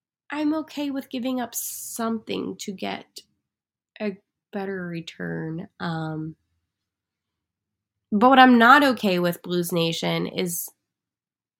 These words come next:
not trusting in Doug. I, I really, you know, I said all along, "Let Doug cook." He's gonna cook. I knew it. I knew there was no way we were gonna be going into this draft without making a move to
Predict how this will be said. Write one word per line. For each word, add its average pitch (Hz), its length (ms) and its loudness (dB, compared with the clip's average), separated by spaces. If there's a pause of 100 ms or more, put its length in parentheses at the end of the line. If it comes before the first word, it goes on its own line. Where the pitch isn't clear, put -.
(180)
not 208 360 6
trusting 190 460 0
in 175 260 0
Doug. 165 400 -4
I, 208 380 4
I - 20 2
really, 208 760 -2
you 196 120 -2
know, 175 220 -4 (440)
I 214 180 4
said 240 200 -6
all 208 260 0
along, 170 340 -4 (120)
"Let 208 340 -2 (180)
Doug 175 360 -2 (120)
cook." - 300 -14 (400)
He's 254 300 -10
gonna 247 240 -6
cook. - 320 -10
I 220 100 0
knew 214 240 -2
it. 156 120 -8
I 208 120 -2
knew 226 240 -2
there 302 140 -6
was 262 180 -6
no 220 160 -2
way 196 200 -4
we 190 60 -12
were 196 180 -2
gonna 196 120 -4
be 190 40 -12
going 190 200 -6
into 202 140 -8
this 196 160 -12
draft 170 260 -6
without 180 220 -4
making 175 420 -6
a 165 40 -8
move 151 340 -8
to 160 200 -14